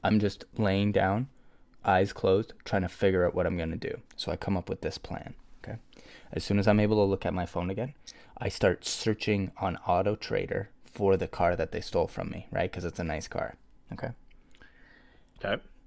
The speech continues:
Speaker 1: If I don't find it, then that's when I go and I'm like, "Okay, I'm gonna go to all the mechanic shops and see if anybody's gone in," right? If
Speaker 2: Yeah,
Speaker 1: n-
Speaker 2: 'cause I, I mean, I must say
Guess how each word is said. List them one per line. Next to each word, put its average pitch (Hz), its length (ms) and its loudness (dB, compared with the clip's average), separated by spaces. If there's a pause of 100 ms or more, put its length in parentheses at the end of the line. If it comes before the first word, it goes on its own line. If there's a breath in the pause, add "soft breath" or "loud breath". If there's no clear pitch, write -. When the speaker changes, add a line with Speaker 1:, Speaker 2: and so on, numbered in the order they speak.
(360)
Speaker 1:
If - 180 -2
I 104 100 4
don't 101 280 2
find 110 380 2
it, 170 220 2
then 98 540 0
that's 92 280 0
when 104 140 -2
I 92 100 -6
go 95 460 -4
and 104 140 -2
I'm 85 120 0
like, 87 180 -6
"Okay, - 360 -6
I'm 98 100 -2
gonna 87 160 0
go 90 160 -2
to 98 120 -6
all 92 120 -2
the 92 60 -4
mechanic 95 440 -4
shops - 340 -6
and - 80 -10
see - 100 -8
if 98 100 -8
anybody's 95 360 -6
gone - 240 -6
in," - 240 -8
right? - 200 -4 (720 soft breath)
If - 200 -4
Speaker 2:
Yeah, 127 120 8
Speaker 1:
n- 117 60 2
Speaker 2:
'cause 113 320 2 (160)
I, 120 160 2
I 127 140 0
mean, 120 220 2
I 117 100 6
must 117 300 6
say 92 320 4